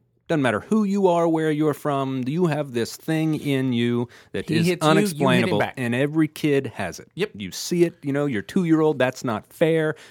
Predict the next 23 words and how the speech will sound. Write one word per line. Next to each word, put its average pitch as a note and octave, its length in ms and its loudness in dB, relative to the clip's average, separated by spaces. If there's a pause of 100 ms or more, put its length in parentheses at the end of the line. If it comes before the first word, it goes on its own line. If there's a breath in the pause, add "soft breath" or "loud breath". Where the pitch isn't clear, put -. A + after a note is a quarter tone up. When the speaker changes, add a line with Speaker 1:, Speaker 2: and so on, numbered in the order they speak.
Speaker 1:
because A2 260 -6
we A2 160 -2
all D#3+ 220 2
have C#3 280 -4
this G#2 220 -4
inborn C#3+ 720 2 (160 loud breath)
sense A#2+ 560 -4
of G#2+ 400 -2 (420 loud breath)
equanimity B2 760 0 (100)
that A#2 340 -6
it A#2 240 -6
should A#2+ 220 2
happen G2+ 420 -4
between G#2+ 420 -4
two - 180 -4
parties, - 360 -10
right? A#2 140 0
Speaker 2:
So C#3+ 140 -2
that C#3+ 480 -4
law A2+ 640 -4 (200)
is C#3 160 -6
so G3 580 -4 (260)
pervasive. C#3 840 -6